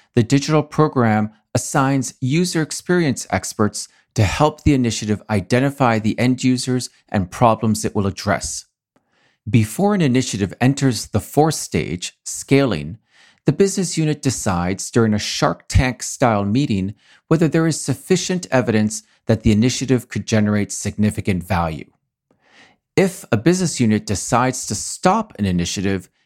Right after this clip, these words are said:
it does not bear any of its cost.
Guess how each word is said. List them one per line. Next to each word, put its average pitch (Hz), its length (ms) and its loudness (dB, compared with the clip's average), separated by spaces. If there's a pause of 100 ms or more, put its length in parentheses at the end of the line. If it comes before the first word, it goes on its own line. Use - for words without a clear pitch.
(120)
it 131 140 4
does 143 220 0
not 147 260 0
bear 127 420 2
any 113 380 2
of 101 160 -2
its - 160 -2
cost. - 560 -2